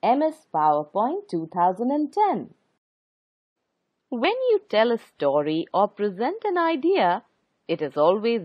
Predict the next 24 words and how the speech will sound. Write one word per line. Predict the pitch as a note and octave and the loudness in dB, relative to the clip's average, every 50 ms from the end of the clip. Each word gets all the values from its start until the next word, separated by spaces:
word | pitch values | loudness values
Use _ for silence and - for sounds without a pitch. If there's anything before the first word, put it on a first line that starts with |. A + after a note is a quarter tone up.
| C#3+ - | -6 -4
better | - G#2+ - - E3 A3+ D4 | -4 -4 -2 -2 -2 -2 -2
to | - E4 C4 | -2 -6 -8
have | - - A#3 B3+ D4+ D#4 - - | -2 2 2 2 2 2 -4 -6
some | F#4 F#4+ G#4 A4+ - _ - | -4 -4 -4 -4 -10 _ -2
props, | G4 D#4+ A3+ D3+ - _ _ _ - _ _ _ _ _ _ _ - | 4 6 6 4 4 _ _ _ -20 _ _ _ _ _ _ _ -4
like | - C3+ B2+ D3 _ _ _ | -2 -2 -2 -2 _ _ _
photos, | - A3 G4 A#4 - - G#3+ F3+ E3 F3 B3+ - _ _ - _ _ _ _ | -4 0 0 0 0 0 0 0 0 -2 -4 -6 _ _ -20 _ _ _ _
to | - F4 E4+ | -2 -2 0
make | D#4+ D#4+ E4 F4+ F4 - E4 | 0 0 -2 -2 -2 -2 2
your | D4+ D#4 | 2 2
presentation | D4+ - G3+ G3 F#3+ F3+ F#3+ G#3 G3 - D#3+ D3 D#3 - - A3 D#4 E4 C4 A#3 | 2 4 4 4 4 4 0 -8 -6 -4 -4 -6 -6 -8 -8 -8 -6 -6 0 4
better. | A3+ F#3+ - - E3 C#3 B2 - _ _ _ _ _ _ _ _ _ _ _ _ _ _ _ _ _ _ _ | 4 2 4 2 -2 -2 -2 -4 _ _ _ _ _ _ _ _ _ _ _ _ _ _ _ _ _ _ _
Presentation | - E3+ F#3+ G#3+ F#3+ F#3 G#3 G#3 F#3+ - A3 A3 C4 G4 - - - A3 F#3 F3 G#3+ B3+ _ _ _ _ _ - - | 2 4 4 4 4 0 -4 -4 -4 -4 -4 -2 -2 -2 -4 -6 -6 -4 -4 -4 -4 -6 _ _ _ _ _ -4 -2
is | C4+ C#4+ C4+ | 0 0 0
an | D#4 D4+ D4+ | 0 2 2
activity | D4 D4+ D4+ _ _ - C#4+ D4 C4 B3+ D4+ D4 - F4 F4 F4+ - - | 2 0 0 _ _ -8 -6 -6 -4 -4 -8 -6 -6 -6 -6 -6 -6 -4
of | - - C4+ - _ _ | -2 -2 -2 -2 _ _
presenting | - A3 A#3 A3 G3+ G#3 A#3+ B3 B3+ C4 B3 - D4 D4 C#4+ C4 | -4 -4 -4 -4 0 2 2 2 2 -2 -4 -4 -6 -4 -4 -2
your | G#3 G3+ F#3+ F#3 E3+ | 0 0 0 0 0
views | D#3 E3+ F#3+ G#3 A3 A3 A3 F#3 E3+ | -2 -6 -4 -4 -2 -2 -4 0 0
and | F3+ E3+ E3 | -2 0 2
ideas | D#3 D3+ D3 C#3 C3+ D3 C#3+ D3+ D#3+ G3+ D4+ G#4+ _ _ _ | 0 0 0 -2 -4 -2 0 0 2 2 0 -2 _ _ _
to | - G#4+ G#4+ - _ - | -2 -2 -2 -2 _ 2
others. | - A3 G#3+ F#3+ E3+ D3+ C#3 A#2 G2+ | 4 4 4 4 4 2 2 2 -2